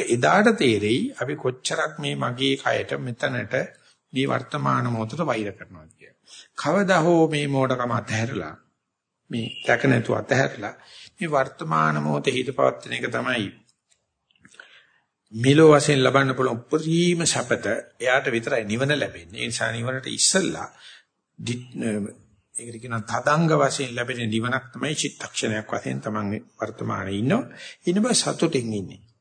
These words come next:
ඒක පිරිච්ච ගතියෙන් ඉන්නේ. එතකොට එයාට තේරෙනවා මේකට ඕන කෙනෙකුට මේක ලබන්න පුළුවන්. අනික් කෙනාට නොලැබෙන්නේ එයා ඒකට වෛර කරන නිසා. හැබැයි එයා දන්නෙත් නෑ වෛර කරනවා කියලා. එයා කියන්නේ ඒ වෙනුවට වෙන දෙයකට ප්‍රේම කරනවා.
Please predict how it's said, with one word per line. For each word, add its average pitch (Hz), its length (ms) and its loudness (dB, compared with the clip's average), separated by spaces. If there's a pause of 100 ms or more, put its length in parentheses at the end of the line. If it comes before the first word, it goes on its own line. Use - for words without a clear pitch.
(120)
ඒක 131 180 -4
පිරිච්ච 156 380 2
ගතියෙන් 123 400 0
ඉන්නේ. 110 280 -4 (240)
එතකොට 190 380 0
එයාට 110 260 0
තේරෙනවා 107 420 0 (440)
මේකට 160 320 -6 (180)
ඕන 131 300 0
කෙනෙකුට 151 460 -6
මේක 165 220 -4
ලබන්න 69 380 -4
පුළුවන්. - 360 -14 (1120)
අනික් 175 260 2
කෙනාට 143 320 0
නොලැබෙන්නේ 127 840 -2
එයා 120 320 -2
ඒකට 120 260 -2
වෛර 120 320 2
කරන 120 280 -8
නිසා. - 320 -12
හැබැයි 170 320 4
එයා 185 140 6
දන්නෙත් 156 420 8
නෑ 226 180 8
වෛර 214 200 6
කරනවා - 360 -8
කියලා. - 240 -20
එයා 190 240 4
කියන්නේ 160 380 2
ඒ 160 80 8
වෙනුවට 180 300 4
වෙන 180 180 2
දෙයකට 175 320 -2
ප්‍රේම 147 240 2
කරනවා. - 320 -12